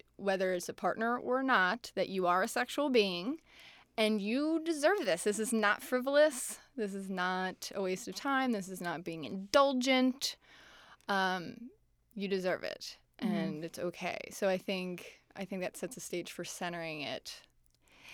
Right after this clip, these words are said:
Speaker 1: Yeah.
Speaker 2: Yeah. Oh, I
Speaker 1: Mm-hmm.
Speaker 2: love that. Affirmations are really cool. My friend Natalie Hatches has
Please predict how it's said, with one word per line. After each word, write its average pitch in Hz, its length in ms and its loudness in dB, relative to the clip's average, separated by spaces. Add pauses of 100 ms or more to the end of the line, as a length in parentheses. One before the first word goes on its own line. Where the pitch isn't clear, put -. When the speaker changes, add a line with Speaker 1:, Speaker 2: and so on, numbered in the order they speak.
(160)
Speaker 1:
Yeah. 202 180 -2
Speaker 2:
Yeah. 196 560 2
Oh, - 80 6
I 202 100 6
Speaker 1:
Mm-hmm. 185 100 0
Speaker 2:
love 180 180 4
that. 170 260 4
Affirmations 208 600 4
are 180 100 2
really 170 240 2
cool. 165 480 -2 (320)
My 214 80 -2
friend 208 280 4
Natalie 180 360 4
Hatches 175 580 0
has 170 400 -2